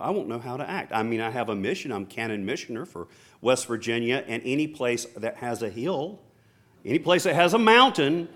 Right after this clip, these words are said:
I'm counting that as a part of my territory. Watch out, Ohio.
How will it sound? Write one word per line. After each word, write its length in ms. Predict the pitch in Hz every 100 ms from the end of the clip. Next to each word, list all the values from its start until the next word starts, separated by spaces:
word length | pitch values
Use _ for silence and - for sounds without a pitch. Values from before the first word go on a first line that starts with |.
| - -
I'm 200 | 180 202
counting 340 | 202 247 214
that 200 | 185 185
as 100 | 156
a 60 | 170
part 240 | - 175
of 60 | 170
my 120 | 160
territory. 800 | 156 196 202 190 127 95 71 71 - - - -
Watch 320 | 131 170 190
out, 220 | 226 262
Ohio. 880 | 175 160 160 147 135 123 127 196 233